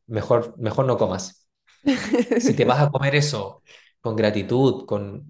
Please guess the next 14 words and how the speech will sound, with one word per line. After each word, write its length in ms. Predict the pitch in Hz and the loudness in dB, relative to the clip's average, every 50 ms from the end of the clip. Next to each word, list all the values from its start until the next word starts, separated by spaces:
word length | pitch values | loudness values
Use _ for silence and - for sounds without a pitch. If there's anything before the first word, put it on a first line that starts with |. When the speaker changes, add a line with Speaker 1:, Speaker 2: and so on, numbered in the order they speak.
| - - | -6 -2
Speaker 1:
con 180 | - 104 101 | -2 0 0
respeto, 880 | - - - - - 127 131 135 123 117 104 101 98 98 95 98 95 - | -2 -6 -6 -2 2 4 4 6 6 4 4 4 4 2 0 -2 -2 -2
con, 520 | - 104 101 101 98 98 98 95 98 95 - | -2 0 0 -2 -6 -8 -10 -12 -12 -8 -2
"Oye, 280 | - 117 123 113 104 98 | 2 4 4 4 4 4
gracias 360 | 107 120 123 - 151 143 147 | 2 2 2 0 0 0 0
por, 220 | - 123 107 - - | 0 -2 -2 -2 -2
por 100 | 113 104 | -2 -2
la 60 | 101 | -2
invitación", 840 | 104 98 104 - 98 - - - 139 151 147 - - - - - _ _ _ _ _ _ _ _ _ _ _ _ _ _ _ _ _ _ _ _ _ _ _ _ _ _ _ _ _ _ _ _ - | -4 -4 -4 -4 -4 -4 -2 -2 0 0 0 -2 -6 -8 -14 -18 _ _ _ _ _ _ _ _ _ _ _ _ _ _ _ _ _ _ _ _ _ _ _ _ _ _ _ _ _ _ _ _ -4
obviamente 380 | 101 104 107 113 117 113 117 117 | 0 2 2 2 2 0 0 -2
no 80 | 110 117 | 0 0
es 60 | 117 | 0
lo 60 | 123 | 0
ideal. 480 | 113 110 117 117 113 101 98 95 - | 0 2 2 2 2 0 -4 -8 -14